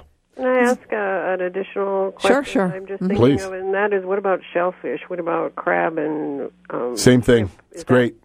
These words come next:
Speaker 1: that
Speaker 3: Yep.
Speaker 1: good for you?
Speaker 3: Uh, great. Some of it have, uh, slightly higher levels of cholesterol, uh, a-, than others, but, um, I love shellfish. It's really, uh, I think it's underutilized. It's often kind of a bargain, and, uh,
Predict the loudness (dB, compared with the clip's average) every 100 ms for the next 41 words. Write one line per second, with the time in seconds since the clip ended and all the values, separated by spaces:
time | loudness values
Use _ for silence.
0 | 0 2 2 -2 -8 0 2 4 2 4
1 | 4 4 4 4 4 4 4 2 4 4
2 | 4 4 2 2 2 4 2 4 4 6
3 | 4 4 2 0 -4 0 2 0 2 4
4 | 6 4 0 -14 -20 -14 -2 0 2 4
5 | 4 2 -2 -2 -2 0 0 2 4 4
6 | 4 2 -2 -2 0 -2 -2 -2 -2 2
7 | 4 6 4 2 0 -2 0 -4 -2 -4
8 | 0 2 4 4 2 2 2 0 0 0
9 | 0 2 2 4 4 4 4 4 4 2
10 | 2 -2 -4 -14 -20 -10 0 2 2 0
11 | 4 4 4 2 4 4 4 2 2 2
12 | -2 -2 0 0 0 2 2 4 2 2